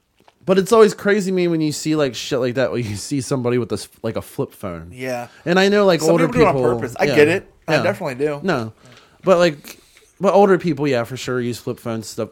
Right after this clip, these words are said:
Speaker 1: fine. And there's, like, just weird dudes.
Speaker 2: Ari Shafir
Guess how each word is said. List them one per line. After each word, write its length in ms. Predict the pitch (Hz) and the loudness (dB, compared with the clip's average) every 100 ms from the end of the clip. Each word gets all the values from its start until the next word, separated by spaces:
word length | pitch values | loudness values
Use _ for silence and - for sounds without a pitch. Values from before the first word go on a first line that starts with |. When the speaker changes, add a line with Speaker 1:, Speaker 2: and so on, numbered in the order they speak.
| - | -6
Speaker 1:
fine. 340 | 131 117 113 - _ _ _ - - | -4 -4 -6 -12 _ _ _ -20 -8
And 140 | 143 | -4
there's, 180 | 143 135 | -2 0
like, 140 | 131 110 - _ _ _ _ _ - | -2 -4 -12 _ _ _ _ _ -14
just 240 | 135 110 | -10 -10
weird 360 | 113 113 117 107 | -8 -6 -6 -6
dudes. 180 | 120 120 | -4 0
Speaker 2:
Ari 220 | 135 143 | 2 0
Shafir 580 | 139 - 143 143 123 | -2 -10 -8 -8 -8